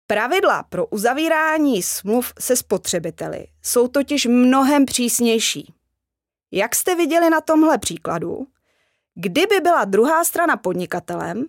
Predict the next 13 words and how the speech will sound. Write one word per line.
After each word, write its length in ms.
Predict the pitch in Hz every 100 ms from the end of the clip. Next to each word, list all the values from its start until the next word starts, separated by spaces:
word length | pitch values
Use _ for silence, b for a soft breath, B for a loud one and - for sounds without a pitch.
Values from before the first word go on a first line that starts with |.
| _ _ _ _ -
tak 200 | 370 359
by 180 | 208 185
možná 760 | 175 226 370 415 240 196 170 - -
některé 580 | 214 254 - 359 349 302
části 520 | - 240 233 240 254
smlouvy 460 | 240 220 220 214 220
platily. 560 | 220 190 220 208 170 - _ _ _
V 140 | _ _ -
téhle 380 | 220 208 220
situaci 800 | 202 220 214 202 190 - 175 170 185 _ _ _ -
jim 220 | 262 302
ale 220 | - 320 311
právě 480 | 302 311 311 277